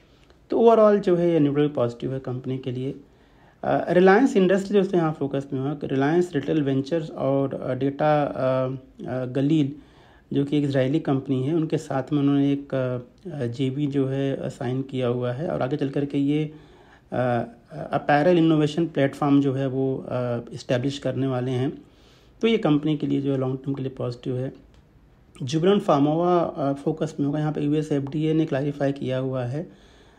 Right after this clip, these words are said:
कि जो उनका वाशिंगटन फैसिलिटी है उसके लिए वॉलंटरी एक्शन इंडिकेटेड जो है वो, अ,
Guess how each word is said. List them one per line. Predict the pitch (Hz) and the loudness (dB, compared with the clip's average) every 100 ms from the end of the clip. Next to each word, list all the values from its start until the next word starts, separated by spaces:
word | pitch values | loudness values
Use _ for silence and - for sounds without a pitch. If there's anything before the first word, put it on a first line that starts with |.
| _ - 131 139 131 - - | _ -6 -2 0 -2 -4 -6
कि | - | -2
जो | 143 147 | 2 4
उनका | 143 143 151 | 2 2 2
वाशिंगटन | 143 139 139 - 190 | 4 2 0 0 -2
फैसिलिटी | 185 160 135 131 139 | -2 -2 -2 -2 -2
है | 156 | 0
उसके | 139 139 147 | -2 -2 0
लिए | 143 147 151 151 - - _ 139 | 2 4 2 -2 -18 -20 _ 2
वॉलंटरी | 147 156 180 165 | 4 4 6 4
एक्शन | 127 160 | 4 2
इंडिकेटेड | 147 135 135 131 143 139 - - | 2 2 -2 -2 0 -2 -2 -4
जो | 131 131 | -2 -2
है | 135 139 | 0 -2
वो, | 131 139 131 - | 0 0 0 -4
अ, | 123 127 123 | -4 -2 -4